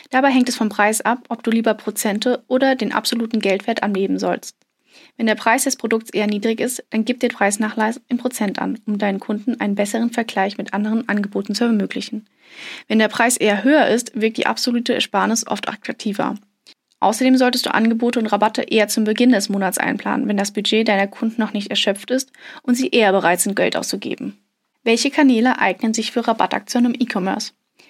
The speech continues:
Wenn es um Rabattaktionen für den Onlinehandel geht, ist auch die Wahl der richtigen Kommunikationskanäle entscheidend, um große Reichweite und Aufmerksamkeit zu erzielen. Diese Kanäle eignen sich besonders für deine Online-Rabattaktionen und so setzt du sie effektiv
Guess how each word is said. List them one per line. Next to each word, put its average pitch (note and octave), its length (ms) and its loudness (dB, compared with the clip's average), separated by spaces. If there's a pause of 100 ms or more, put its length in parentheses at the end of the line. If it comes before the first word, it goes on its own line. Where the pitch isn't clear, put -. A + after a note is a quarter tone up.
(340)
Wenn A#3+ 140 2
es B3+ 100 2
um C4 120 4
Rabattaktionen B3+ 720 0
für B3 100 -4
den A3 180 -2
Onlinehandel B3 520 2
geht, B3 340 -2
ist - 180 -4
auch A#3 60 -2
die A#3 160 -2
Wahl G#3+ 200 4
der A#3+ 160 0
richtigen A#3 280 0
Kommunikationskanäle G#3+ 1040 -2
entscheidend, G#3 560 0 (400)
um A#3 80 2
große C4 380 0
Reichweite A3 560 2
und A3+ 160 -2
Aufmerksamkeit G3+ 680 -2
zu - 80 -12
erzielen. G#3+ 520 -4 (720)
Diese C4+ 180 4
Kanäle A#3 440 2
eignen A3+ 300 2
sich A3 140 -6
besonders G#3 480 0
für - 100 -10
deine G#3 280 0
Online-Rabattaktionen A3 960 -2
und G#3 120 -2
so G#3+ 120 0
setzt A3+ 260 0
du A#3 60 0
sie G3+ 160 -2
effektiv A3+ 400 -4